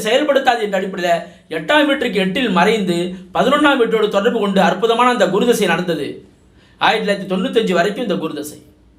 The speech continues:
மிகப்பெரிய ஒரு உச்சநிலையில் திரு ஐயா அவர்கள் இருந்த காலம். அதற்கு பிறகு ஆயிரத்தி தொள்ளாயிரத்தி தொண்ணூத்தஞ்சுலேருந்து இசைஞானி அவர்களுக்கு சனி தசை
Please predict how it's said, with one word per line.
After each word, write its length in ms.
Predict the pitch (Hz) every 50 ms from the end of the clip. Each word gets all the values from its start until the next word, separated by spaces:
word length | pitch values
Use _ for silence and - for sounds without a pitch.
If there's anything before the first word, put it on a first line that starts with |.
| _ _ _ _ - -
மிகப்பெரிய 480 | 175 208 240 247 - 254 262 269 262 240 202
ஒரு 120 | 180 156 147 147 - - - - _ _ _ _ _ _ - 175
உச்சநிலையில் 560 | 202 190 185 254 247 226 208 214 208 196 185
திரு 160 | 190 180 165 151 139 127 127 - - - 135 165
ஐயா 160 | 185 220 240 226
அவர்கள் 240 | 202 185 180 170 160 151
இருந்த 180 | 156 160 156 147 135 143
காலம். 300 | 143 151 151 139 - - - _ _ _ _ _ _ _ _ _ _ _ _ _ _ _ _ _ -
அதற்கு 320 | - 165 196 185 185 165 156 190
பிறகு 280 | 202 220 233 233 254 269 - - - - - - _ - - - -
ஆயிரத்தி 200 | 165 220 247 247
தொள்ளாயிரத்தி 300 | 254 247 233 185 185 185
தொண்ணூத்தஞ்சுலேருந்து 720 | 196 214 247 277 - 233 196 185 180 175 185 185 185 202 180 151 123 - - - - - - _ _ _ _ _ _ _ _ _ _ - -
இசைஞானி 400 | 170 196 262 254 247 233 220 214 185
அவர்களுக்கு 440 | 170 175 165 165 165 - - - 233 190 160 - - - -
சனி 180 | 165 185 226 254
தசை 200 | 240 185 185 185